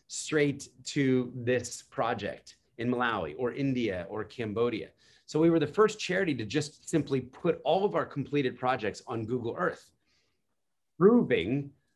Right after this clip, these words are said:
where the money was going, proving that impact so people could see the satellite images.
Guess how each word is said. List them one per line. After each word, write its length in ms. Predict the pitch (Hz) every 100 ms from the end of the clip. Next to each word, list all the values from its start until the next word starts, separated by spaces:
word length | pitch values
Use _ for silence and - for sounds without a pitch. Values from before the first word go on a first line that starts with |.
| _ -
where 340 | 113 123 135
the 100 | 131
money 340 | 120 104 104
was 200 | 98 98
going, 380 | - 185 139 80
proving 480 | - - 160 135 131
that 200 | 120 104
impact 400 | 147 147 - -
so 60 | -
people 240 | 131 113
could 180 | - -
see 80 | 120
the 100 | 107
satellite 520 | - 135 147 113 101
images. 460 | 95 90 69 -